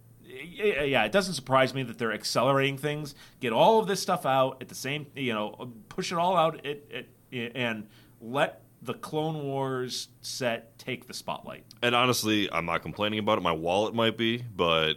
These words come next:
Speaker 2: <laughs> but I, I, I'm, I'm happy to get all this stuff and then start loading up on my, uh,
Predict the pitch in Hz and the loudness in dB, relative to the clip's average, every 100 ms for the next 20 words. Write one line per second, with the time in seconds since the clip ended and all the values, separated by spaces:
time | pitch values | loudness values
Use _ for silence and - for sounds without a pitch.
0 | 120 - - 160 123 - - - - - | -4 -8 -4 -2 -2 -4 -6 -18 -18 -16
1 | - 95 90 82 95 95 98 - 107 110 | -2 2 2 2 0 0 -2 2 2 2
2 | 107 107 101 95 95 98 98 101 - 101 | 0 2 0 0 2 4 4 0 0 0
3 | 92 90 87 87 85 80 - - - - | 0 -2 -2 -2 -6 -12 -20 -20 -16 -4
4 | 92 87 - - - - - - 87 87 | 0 0 -4 -20 -20 -20 -20 -20 -10 -6
5 | 92 92 87 92 87 85 85 82 82 80 | -4 -4 -2 0 0 0 0 2 0 0